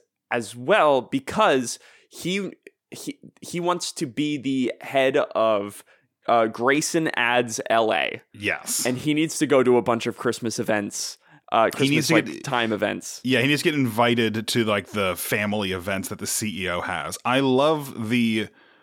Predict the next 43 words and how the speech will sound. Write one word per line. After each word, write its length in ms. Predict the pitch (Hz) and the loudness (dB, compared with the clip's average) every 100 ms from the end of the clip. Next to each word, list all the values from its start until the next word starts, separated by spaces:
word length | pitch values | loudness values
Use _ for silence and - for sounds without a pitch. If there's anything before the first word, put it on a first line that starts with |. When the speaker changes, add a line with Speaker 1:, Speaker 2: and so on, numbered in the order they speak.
| _ - | _ -10
Speaker 2:
world 560 | 107 113 117 117 107 | -2 2 4 4 2
that 180 | 110 101 | 0 -2
Hallmark 480 | - 113 107 104 101 | 0 0 0 -2 0
writers 400 | 104 101 98 92 | 0 0 -2 -2
live 240 | 110 117 | 0 0
in 460 | 104 120 120 120 120 | 0 0 2 2 0
where 160 | 104 98 | -2 -2
they 160 | 92 | -4
think 560 | - - 110 110 - - | -6 -6 -4 -4 -6 -10
the 220 | 104 101 | -8 -6
C 440 | - - 120 104 113 | -4 -2 -2 -2 -2
E 40 | |
Os 220 | 104 95 | -2 -2
of 100 | 101 | -4
these 160 | 92 92 | -6 -6
massive 520 | 92 92 87 - 92 | -6 -4 -4 -6 -6
corporations 720 | - 98 95 87 85 92 87 85 | -4 -4 -4 -6 -6 -8 -10 -10
give 400 | - 98 90 85 | -8 -6 -6 -8
a 280 | 98 87 82 | -8 -8 -8
flying 720 | - 78 - 110 104 92 90 85 | -12 -14 -8 -2 0 0 -2 -8
fuck 560 | - - - 92 - | -10 -10 -4 -4 -4
about 260 | 95 82 78 | -8 -8 -6
their 160 | 82 78 | -6 -6
employees 580 | 90 101 78 67 87 | -8 -8 -8 -10 -12
in 120 | 95 76 | -12 -10
this 220 | 85 - | -12 -12
way. 160 | - - | -14 -12
Speaker 1:
Yeah, 360 | 131 123 98 - - _ | -4 -2 -2 -4 -12 _
about 260 | - 151 160 | -2 0 2
their 120 | 156 | 4
lives, 640 | 123 107 92 - - - - | 4 2 0 -6 -14 -12 0
you 60 | |
Speaker 2:
About 140 | 160 156 | 4 6
their 80 | 135 | 6
Speaker 1:
know? 100 | 127 | 6
Speaker 2:
lives 440 | 135 139 139 139 120 | 6 8 6 4 2
and, 200 | 113 113 | 2 2
like, 200 | 107 107 | 0 -2
meeting 260 | 110 110 | 0 0
their 120 | 113 110 | 2 2
wife. 260 | 101 104 | 2 2
Speaker 1:
Yeah. 100 | 95 | 2
Speaker 2:
I, 240 | 110 110 | 2 0